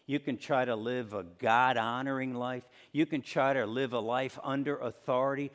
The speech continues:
and all the rest of that. But if you don't know Jesus Christ, none of that is anything more than just going through the motions. And going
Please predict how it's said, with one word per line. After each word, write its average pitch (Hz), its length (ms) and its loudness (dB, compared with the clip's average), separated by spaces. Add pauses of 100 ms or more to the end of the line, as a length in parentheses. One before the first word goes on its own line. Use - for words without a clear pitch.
(120)
and 113 160 -2
all 131 180 2
the 131 140 -4
rest 127 320 -4
of 104 80 -14
that. 107 200 -4
But 107 120 -8
if 95 120 -10
you 143 280 -6
don't 143 360 0
know 131 220 -4
Jesus 120 560 -10
Christ, 113 460 -6 (420)
none 143 340 0
of 123 120 -2
that 113 260 -2
is 117 220 -6
anything 139 420 -4
more 117 260 -2
than 104 180 -8
just 101 300 -14
going 123 520 -6 (180)
through 107 540 -10 (260)
the 113 100 -6
motions. - 840 -12 (1600)
And 101 300 -6
going 147 540 2